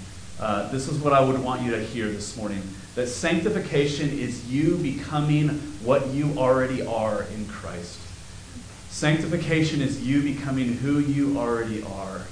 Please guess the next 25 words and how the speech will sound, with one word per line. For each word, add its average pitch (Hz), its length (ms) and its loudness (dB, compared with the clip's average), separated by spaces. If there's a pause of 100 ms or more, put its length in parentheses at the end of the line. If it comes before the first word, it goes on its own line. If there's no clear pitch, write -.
(500)
in 110 260 -2
Christ. 92 600 -4
I 120 40 -4
want 123 240 0
to 107 60 -6
illustrate 123 480 -2
that 104 300 0
for 113 160 -2
you, 107 260 0 (400)
um, 101 320 -2 (440)
for 123 120 -2
a 107 80 0
minute, 101 420 0 (560)
and 107 200 -4
then 104 100 -4
I 101 140 -4
want 101 300 -8
to, 101 160 -8 (260)
um, 90 200 -10 (640)
begin 101 240 -8
to - 80 -10
unpack 92 640 -10
that 82 160 -12
for 92 240 -12
you. 82 200 -12